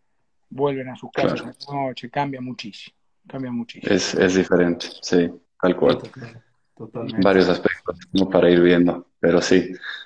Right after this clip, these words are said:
Speaker 2: buenísimo entonces que haya sido una, una, un gran día ahí en el tenis y que, que lo disfrutaste mucho, Diego, y bueno, ahora oficialmente para dar inicio a esto que hacemos con mi, con mi,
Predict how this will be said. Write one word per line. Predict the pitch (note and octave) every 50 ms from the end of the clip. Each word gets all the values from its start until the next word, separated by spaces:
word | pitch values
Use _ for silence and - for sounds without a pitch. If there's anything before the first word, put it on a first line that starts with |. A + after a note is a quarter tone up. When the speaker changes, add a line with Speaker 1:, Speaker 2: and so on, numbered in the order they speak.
| - -
Speaker 2:
buenísimo | F2+ F#2 G2+ G2 F#2 G2 F#2+
entonces | E2 D#2 F#2 F2 F2+ F2+ D#2+
que | E2+
haya | F2 F2 F2 E2+
sido | - - F2+ F2
una, | E2+ E2 E2 D#2+ D#2+ E2 - - F#2+ F2+
una, | F2+ F2 E2 D#2+ D#2+ D#2+ D#2+ D#2+ - _ _ _ _ _ - - _ -
un | F#2 F#2
gran | F2 F2+ F2+ F2+
día | F#2 F#2 F#2 F2+
ahí | F2 F2 F2 E2+
en | E2+ E2+
el | E2 E2 D#2+
tenis | F2+ F2+ F#2 F2+ F2+ F2+ F2 F2 -
y | E2+ -
que, | - F2 E2 -
que | - F2+
lo | F2 F2
disfrutaste | E2+ - - E2+ - F#2+ F#2+ F#2+ - - F2+
mucho, | F#2 F#2 F2 - F2
Diego, | E2+ F2+ F#2 G2 G2 G2
y | F2
bueno, | E2+ E2+ E2+ E2 E2
ahora | E2+ E2+ E2+ E2+ - - - - - - _ _ _
oficialmente | - - F2 F#2 F2 E2+ F2+ F2 F2+ F2+ E2+ F#2 E2
para | - F2+ E2+ F2
dar | F2+ F2+ F2+ F2
inicio | F2 F2+ F#2 F#2 F2+ F#2+ F#2+ F#2 F2 E2
a | D#2+ E2+
esto | F2 - - F2+ E2 -
que | - E2 D2+ - - - - _ - - - _ _ - -
hacemos | - - F#2 F2+ F2 F2 F2
con | F2 F2 E2+ F2
mi, | E2
con | - _ - F2 F2
mi, | F2